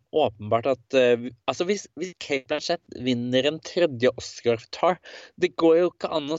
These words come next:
ta noen på det. Selvfølgelig er det riktig.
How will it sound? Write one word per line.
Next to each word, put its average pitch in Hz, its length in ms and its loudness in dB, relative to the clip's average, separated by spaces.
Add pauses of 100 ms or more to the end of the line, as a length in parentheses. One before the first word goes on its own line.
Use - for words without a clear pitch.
ta 131 480 -2
noen 120 720 -4
på 170 180 2
det. 185 80 -2 (280)
Selvfølgelig 127 920 -2
er 143 180 -4
det 147 140 0
riktig. - 340 -6